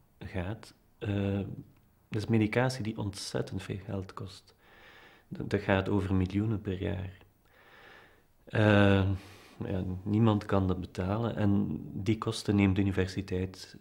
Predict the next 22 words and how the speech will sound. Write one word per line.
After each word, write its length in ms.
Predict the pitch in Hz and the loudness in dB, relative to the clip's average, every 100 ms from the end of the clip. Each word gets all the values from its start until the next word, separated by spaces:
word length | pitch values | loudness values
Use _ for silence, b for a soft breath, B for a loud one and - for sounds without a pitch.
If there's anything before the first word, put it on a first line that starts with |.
| - | -14
eh, 340 | - 101 95 - | -8 -4 -2 -2
of 220 | 98 - | -4 -2
neemt 220 | 101 95 | 0 0
het 140 | 98 | -4
ziekenhuis, 640 | - 107 107 101 98 98 - | -4 -2 0 0 -2 -6 -6
eh, 420 | 98 98 95 - | -4 -2 -4 -4
op 140 | 95 | -6
zijn 260 | - 95 92 | -4 -2 -2
rekening. 460 | 95 92 - 95 90 95 B B B B B B B B B - | -2 -6 -8 -10 -10 -14 B B B B B B B B B -2
De 540 | 98 101 101 98 98 - - | 4 6 8 6 2 -4 -16
gewone 460 | - 98 92 117 147 | -4 0 6 6 6
medicatie, 840 | 98 90 92 87 87 87 - 123 139 - _ _ _ | 4 0 -4 -6 -6 -8 -8 -10 -10 -18 _ _ _
dus 240 | - 92 92 | -14 -12 -6
de, 220 | 101 92 | -2 -2
de 120 | 95 | -4
gewone 640 | 92 92 98 104 98 95 92 | -4 0 2 4 2 2 0
bloeddrukverlagers, 1160 | 92 95 - 95 95 90 90 92 92 95 - - | -2 -2 -4 -6 -6 -4 -4 -4 -8 -12 -14 -10
eh, 340 | 92 92 92 95 92 - 95 | -8 -6 -6 -8 -10 -14 -6
bloedverdunners, 840 | 95 98 - 98 87 95 92 92 - | -4 -4 -4 -6 -4 -2 -2 -6 -10
eh, 60 | - 120 120 - - - - 131 127 - B B B B B B _ - | -10 -12 -12 -10 -12 -12 -14 -16 -16 -18 B B B B B B _ -2
de, 460 | 90 87 87 87 | 2 2 2 -4
ehm, 220 | 90 90 | -6 -6